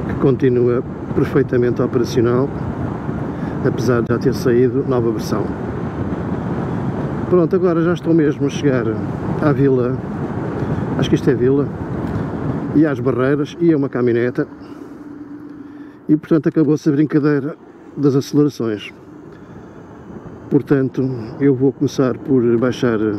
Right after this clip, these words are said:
a mudança para a mudança dois, estava na três, e estar atento a estas lombas que aparecem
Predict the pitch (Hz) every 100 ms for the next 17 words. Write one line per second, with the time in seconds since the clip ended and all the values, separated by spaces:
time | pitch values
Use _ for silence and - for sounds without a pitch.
0 | 98 - - 120 127 131 131 - 135 -
1 | - - - - - - 131 131 123 120
2 | 131 127 156 147 123 107 107 120 131 139
3 | - - - - - - - - - -
4 | - - - - - - - - - 135
5 | - 131 127 143 131 - 143 135 131 123
6 | - 117 110 107 139 - 151 143 127 120
7 | - 147 123 123 127 - 120 104